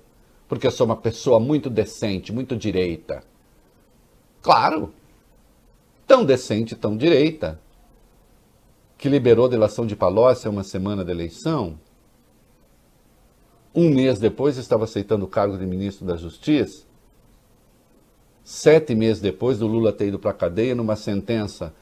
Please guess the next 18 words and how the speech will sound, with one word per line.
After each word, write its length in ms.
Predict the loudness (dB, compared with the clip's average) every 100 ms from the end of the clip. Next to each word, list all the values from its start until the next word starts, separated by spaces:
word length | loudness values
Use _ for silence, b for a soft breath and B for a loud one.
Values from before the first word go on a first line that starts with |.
| b
sem 340 | -6 2 2
prova, 560 | 4 6 8 6 2 -10 _ _ _ _ _ _ _
referendada, 800 | 0 2 6 6 6 4 4 2
claro, 340 | 0 0 2 0
pelos 220 | -4 -4
seus 260 | -6 -6
parças 640 | 0 2 2 0 -6 -8 -10 b b b
do 140 | -4
T 120 | 0 4
R 340 | 6 6 2
F 200 | 0 -2
quatro. 500 | -2 -2 -2 -14 -20 _ _ _ _ _ _ _ _ _ _ _ _ _ _ _ _ _ _ _ _ _ _ _ _ _ _ _ _ _ _ _ _ _ _ _ _ _
Numa 240 | -2 0 0
prova 380 | 4 4 4 -2
de 140 | -4
decência 600 | -2 -2 -2 -4 -4 -8
sem 300 | -8 -8 -8
fim. 260 | -10 -14